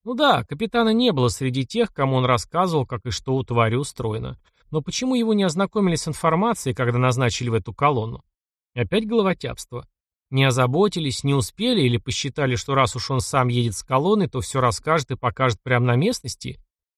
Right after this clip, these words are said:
Либо это какой-то сценарий? «Не волнуйся, все, что тут может оказаться, мне они сейчас на один зуб», как ты любил говорить.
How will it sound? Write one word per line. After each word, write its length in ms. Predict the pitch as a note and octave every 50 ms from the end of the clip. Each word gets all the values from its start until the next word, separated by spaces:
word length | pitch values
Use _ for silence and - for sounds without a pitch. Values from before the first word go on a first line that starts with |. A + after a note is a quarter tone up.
| _ _ -
Либо 280 | B3+ B3+ C4 F3+ D3
это 100 | A2+ A#2+
какой-то 320 | G#2 A2+ G2 A#2+ - - G#2
сценарий? 560 | - - - B2+ A#2+ B2 C#3+ F#3 G#3+ A3 - _ _ _ _ _ _ _ _ _ _ _ _ _ _ _ _ _ _ _ _ _ _ -
«Не 140 | C3 C#3 D#3
волнуйся, 600 | E3+ G3+ A3 A#3 A#3+ B3+ C4 A#3+ - - B2+ A#2+
все, 200 | - - - F3+
что 220 | E3 - F#3+ F#3
тут 100 | D#3 -
может 260 | F3 F3+ F3 D3+ -
оказаться, 800 | E3+ D3 - E3 D#3 D3+ F#3 G#3+ - - - - F3+ F3 E3 D#3
мне 320 | D3 C#3 C#3+ D#3 F3 F#3
они 160 | F3+ E3+ E3 D#3
сейчас 420 | - - C3 - F3 E3 C#3+ -
на 120 | E3 D#3+
один 260 | D#3+ D#3 D3+ D#3+ D#3 D#3
зуб», 240 | D3+ E3+ G3 F3 - _ _ _ _
как 160 | - C3 -
ты 80 | - -
любил 300 | A#2+ A#2+ A#2 A2 A2+ G#2+
говорить. 500 | G#2+ A2+ A2+ A#2 B2 - C3 - - -